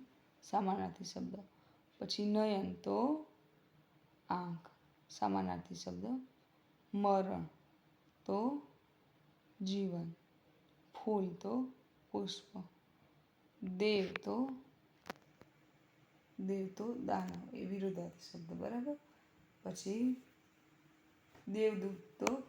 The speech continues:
ફરિશ્તો, એ સમાનાર્થી શબ્દ, બરાબર? અહીં સમાનાર્થી શબ્દ જુઓ, દેવદૂત તો ફરિશ્તો, ફૂલ તો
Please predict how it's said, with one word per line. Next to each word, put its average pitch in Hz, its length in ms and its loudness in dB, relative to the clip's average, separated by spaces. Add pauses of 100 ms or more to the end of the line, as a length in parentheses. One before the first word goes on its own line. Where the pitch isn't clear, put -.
(100)
ફરિશ્તો, 196 400 -2
એ 226 160 -6
સમાનાર્થી 190 840 -4
શબ્દ, - 200 -8 (640)
બરાબર? 180 300 -4 (1300)
અહીં 190 120 -4
સમાનાર્થી 190 680 0
શબ્દ 196 280 -4
જુઓ, 196 400 -4 (500)
દેવદૂત 185 460 0 (140)
તો 254 340 0
ફરિશ્તો, 208 600 -2 (220)
ફૂલ 208 180 2
તો 175 280 -4